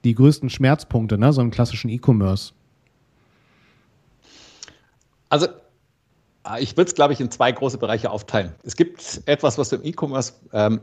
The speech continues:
Speaker 2: wahrscheinlich immer im Standard machen musst. Äh, gute Navigation, gute Filter, äh, die, äh, Call to Action, klar. Äh, was da ganz interessant ist,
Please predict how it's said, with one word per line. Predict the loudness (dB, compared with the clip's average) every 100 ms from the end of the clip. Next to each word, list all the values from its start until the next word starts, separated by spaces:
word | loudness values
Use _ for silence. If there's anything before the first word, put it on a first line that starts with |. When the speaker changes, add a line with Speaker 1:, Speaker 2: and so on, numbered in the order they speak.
| -4
Speaker 2:
wahrscheinlich | -4 0 -2 -2 -10 _
immer | 2 4 2
im | -2
Standard | -6 -2 0 0 -2 -4
machen | -8 -6
musst. | -6 -8 -10 -16 -20 -20 -20 -20 -6
Äh, | -2
gute | 2 4 4
Navigation, | 4 2 0 0 -2 0 0
gute | -2 -4 -2
Filter, | 2 2 4 4 2 -2 -8
äh, | -4 0 0
die, | 2 2 0 -4 -18 -10
äh, | -4 -4
Call | 0 2 2
to | 0
Action, | -2 -6 -8 -6
klar. | -2 -2 -2 -8 -20 -20 -20 _
Äh, | 0 2
was | 2
da | 2 2
ganz | 2
interessant | -2 -8 -6 -6 -4
ist, | -8 -8 -10 -16 -18